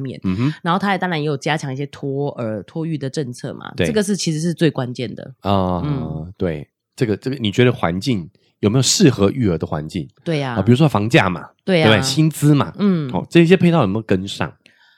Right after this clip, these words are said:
Speaker 1: 薪资哦，我倒是觉得说这真的是全世界，就是我们华人嘛，就是工时太长，
Speaker 2: 嗯。
Speaker 1: 其实这对于家庭来讲是真的是硬伤。
Speaker 2: 啊。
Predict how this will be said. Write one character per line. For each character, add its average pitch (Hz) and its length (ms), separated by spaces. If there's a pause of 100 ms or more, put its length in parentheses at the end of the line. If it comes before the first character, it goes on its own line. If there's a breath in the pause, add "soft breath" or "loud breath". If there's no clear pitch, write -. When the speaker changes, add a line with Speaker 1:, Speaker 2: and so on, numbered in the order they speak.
(180 soft breath)
Speaker 1:
薪 269 400
资 262 300
哦， 147 260
我 202 220
倒 370 160
是 311 80
觉 254 160
得 240 100
说 269 220
这 269 180
真 233 160
的 226 60
是 220 140
全 185 260
世 214 140
界， 190 120
就 247 140
是 240 60
我 156 200
们 120 360
华 160 240
人 156 120
嘛， 135 380
就 220 100
是 226 220 (680 loud breath)
工 208 240
时 160 320
太 147 220
长， - 380 (220)
Speaker 2:
嗯。 120 60
Speaker 1:
其 110 120
实 233 100
这 233 100
对 214 220
于 175 240 (240)
家 180 160
庭 180 160
来 151 80
讲 156 100
是 151 160
真 165 160
的 156 80
是 160 120
硬 151 240
伤。 127 400 (120)
Speaker 2:
啊。 80 200